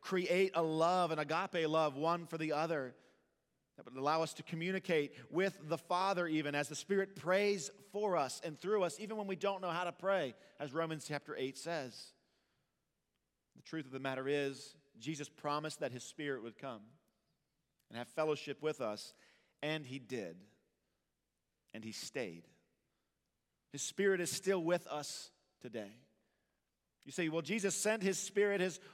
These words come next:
Holy Spirit, that third person in the Trinity, so many years ago."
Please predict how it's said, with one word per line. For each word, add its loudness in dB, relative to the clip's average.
Holy 4
Spirit, 2
that 4
third 0
person 0
in -4
the 0
Trinity, -2
so 2
many 2
years 2
ago." 0